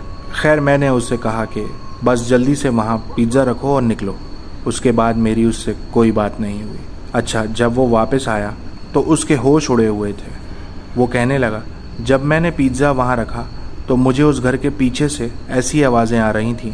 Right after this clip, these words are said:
कि जैसे बहुत सारे बच्चे वहाँ स्विमिंग पूल में खेल रहे हैं,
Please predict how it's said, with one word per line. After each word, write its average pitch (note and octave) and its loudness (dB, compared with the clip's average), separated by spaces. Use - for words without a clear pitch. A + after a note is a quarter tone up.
कि B2 2
जैसे A#2 2
बहुत A#2 0
सारे A2+ 0
बच्चे G#2+ -4
वहाँ A2+ 2
स्विमिंग A#2+ 2
पूल A#2+ 4
में A2 2
खेल G#2+ -2
रहे G2+ -4
हैं, G2 -10